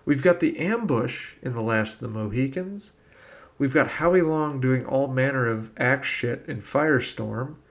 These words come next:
We've got the Foot Clan attempting to murder the Turtles and instead burning down April O'Neil's, uh,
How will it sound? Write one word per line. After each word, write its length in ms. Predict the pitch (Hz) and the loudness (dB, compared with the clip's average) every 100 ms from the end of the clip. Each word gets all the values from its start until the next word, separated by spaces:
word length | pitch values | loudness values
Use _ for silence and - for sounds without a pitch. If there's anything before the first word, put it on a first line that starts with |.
| _ - - - | _ -20 -20 -4
We've 140 | 147 135 | -2 4
got 180 | 175 | 4
the 60 | - | 4
Foot 360 | - - 226 220 | -4 0 0 0
Clan 560 | - 123 107 110 127 - - | -2 0 0 -2 -4 -10 -8
attempting 540 | 120 - 233 262 214 | -4 0 0 0 0
to 60 | 175 | 2
murder 240 | 147 131 | 2 4
the 120 | 120 | 2
Turtles 480 | 117 - 117 117 113 | 0 2 2 0 -2
and 240 | 117 113 - | -4 -6 -8
instead 500 | 127 - - 127 110 | -8 -4 4 4 4
burning 340 | 123 127 131 | 2 2 2
down 280 | 123 117 117 117 | 2 0 0 0
April 340 | 127 123 117 | -2 0 -4
O'Neil's, 760 | 110 113 117 113 113 107 - - | -4 -4 -2 -2 -2 -6 -12 -8
uh, 380 | 113 107 104 | -8 -6 -8